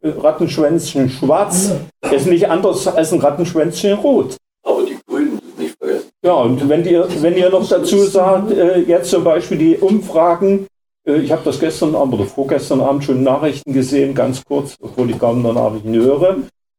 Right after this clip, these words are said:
Speaker 1: die haben gesagt, höchstwahrscheinlich bei einer Wahl wird eine schwarz-grün-gelbe Regierung, Jamaika-Regierung an die Macht kommen. Und wenn ihr die, äh, C-D-U-Leute hört,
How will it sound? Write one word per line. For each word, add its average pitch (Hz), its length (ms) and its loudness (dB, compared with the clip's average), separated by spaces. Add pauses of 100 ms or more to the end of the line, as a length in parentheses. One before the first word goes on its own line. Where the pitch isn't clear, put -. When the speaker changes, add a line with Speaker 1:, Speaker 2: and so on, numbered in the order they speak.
Speaker 1:
die 196 60 0
haben 202 100 2
gesagt, 190 500 2 (360)
höchstwahrscheinlich 180 920 0
bei 180 120 0
einer 151 300 0
Wahl 151 380 4
wird 170 180 -2
eine 135 280 0
schwarz-grün-gelbe - 3000 -2
Regierung, 180 640 2
Jamaika-Regierung 180 1120 0
an 147 100 -2
die 143 80 2
Macht - 380 0
kommen. 190 420 0 (160)
Und 151 160 -2
wenn 185 140 2
ihr 165 160 4
die, 147 280 2
äh, 135 340 2
C-D-U-Leute 139 840 2
hört, 196 360 2